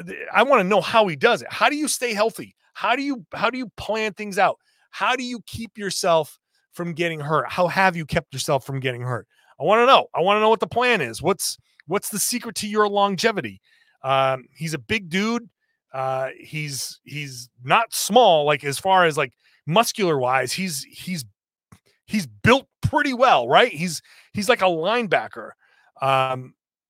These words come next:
at six seven, six eight. Uh, so it's,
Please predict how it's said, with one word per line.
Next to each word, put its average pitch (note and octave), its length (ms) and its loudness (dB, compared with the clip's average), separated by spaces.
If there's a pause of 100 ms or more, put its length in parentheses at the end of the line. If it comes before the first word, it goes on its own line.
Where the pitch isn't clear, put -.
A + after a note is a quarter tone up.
(340)
at E3 200 4
six - 340 -4
seven, G#3+ 480 0
six - 260 -10
eight. E3+ 220 -6 (680)
Uh, - 260 -14
so E3+ 480 6 (280)
it's, - 760 -2